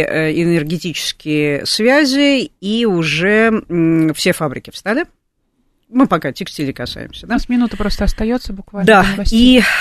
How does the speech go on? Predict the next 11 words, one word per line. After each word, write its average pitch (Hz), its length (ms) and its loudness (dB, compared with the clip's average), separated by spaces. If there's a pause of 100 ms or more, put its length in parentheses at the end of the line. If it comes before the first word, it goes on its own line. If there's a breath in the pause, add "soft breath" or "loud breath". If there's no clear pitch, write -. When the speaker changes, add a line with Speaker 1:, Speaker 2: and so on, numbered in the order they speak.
(160 loud breath)
Speaker 1:
м, 196 320 6
э, 170 800 4
потом 294 420 4
уже 196 380 4
новый 190 300 2
советский 180 760 0 (600)
потрясающий 160 640 -2
период, 240 500 0 (100)
Speaker 2:
Мгм. 165 80 -4
Speaker 1:
э, 156 320 2 (320)
и 180 300 -2